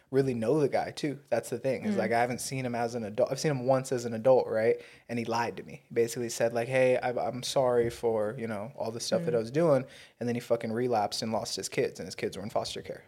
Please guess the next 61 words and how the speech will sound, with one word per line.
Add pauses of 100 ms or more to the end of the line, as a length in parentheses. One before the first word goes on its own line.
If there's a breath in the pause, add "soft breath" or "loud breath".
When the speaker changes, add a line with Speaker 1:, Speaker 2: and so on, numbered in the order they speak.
(140)
Speaker 2:
Yeah.
Speaker 1:
You
know
what
I
mean?
And
then
my
mom
had
to
go
out
here
and
fucking (420 soft breath)
be
superwoman
just
to (840 soft breath)
handle
somebody
else's
business
and
then
still
handle
all
her
shit.
You
know
what
I
mean?
Speaker 2:
Mm.
Speaker 1:
So
it's
like,
that's
where (420 loud breath)
I
kinda
look
at
stuff
where
it's
not
like
a,
I'm
not
really
looking
for
a
relationship, (460 soft breath)
but